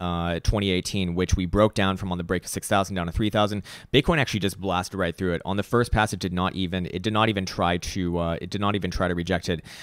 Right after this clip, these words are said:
In fact, just straight up and erect. I'm gonna imagine, I'm gonna, I'm gonna take s-, I'm gonna take some liberties here and say that we probably don't close back below forty-one hundred by end of week. Again, I've seen crazier things happen, no doubt,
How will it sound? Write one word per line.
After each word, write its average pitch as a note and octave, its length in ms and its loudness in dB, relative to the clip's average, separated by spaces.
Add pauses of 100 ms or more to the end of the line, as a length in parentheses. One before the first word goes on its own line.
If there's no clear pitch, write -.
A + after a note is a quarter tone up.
(140)
In F#2 120 -4
fact, F#2+ 220 2
just G2 160 -2
straight G#2+ 440 -2
up F#2+ 180 0
and F#2+ 100 -4
erect. F#2 380 0 (160)
I'm - 60 -12
gonna G2 80 -2
imagine, G2 500 -2
I'm F#2 80 -8
gonna, F#2+ 240 -8
I'm G2+ 60 -8
gonna A2 100 -2
take B2+ 240 0
s-, - 160 -8
I'm G#2+ 80 -6
gonna G#2+ 140 -2
take A#2+ 160 4
some G#2 160 -4
liberties B2 320 2
here C3+ 120 4
and B2+ 120 -2
say G2+ 80 0
that F#2+ 100 0
we F#2+ 100 -2
probably G#2+ 380 4
don't G#2 400 2
close A2 320 -2
back G#2+ 280 2
below G2+ 200 2
forty-one G2+ 400 0
hundred G#2 300 -2
by F#2 240 4
end F#2 160 -2
of F2+ 160 -4
week. A2 260 -2 (300)
Again, G2 320 2
I've G2 120 0
seen A#2 200 -2
crazier A#2 300 2
things A2+ 100 -2 (140)
happen, C#3 360 2
no G2+ 140 0
doubt, G#2+ 400 -2